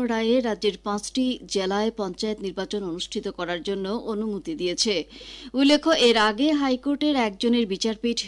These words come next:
নটি লেক আবেদনের মামলা থাকা পঞ্চায়েতগুলিতে নির্বাচন অনুষ্ঠিত করতে স্থগিতাদেশ জারি করে বাকি পঞ্চায়েতগুলিতে নির্বাচন অনুষ্ঠিত করতে সরকারকে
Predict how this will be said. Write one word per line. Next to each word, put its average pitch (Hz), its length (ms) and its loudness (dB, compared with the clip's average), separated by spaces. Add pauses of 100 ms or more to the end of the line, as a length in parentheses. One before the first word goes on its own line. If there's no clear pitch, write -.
নটি 208 380 0
লেক 202 360 0
আবেদনের 190 560 -2
মামলা 175 380 -2
থাকা 202 320 -6
পঞ্চায়েতগুলিতে 190 960 0 (380)
নির্বাচন 254 480 4
অনুষ্ঠিত 226 460 -2
করতে 233 340 0
স্থগিতাদেশ 226 720 0 (140)
জারি 196 280 0
করে 214 360 2 (300)
বাকি 226 380 4
পঞ্চায়েতগুলিতে 262 760 0
নির্বাচন 226 480 -2
অনুষ্ঠিত 202 540 -4
করতে 214 360 0
সরকারকে 202 640 -2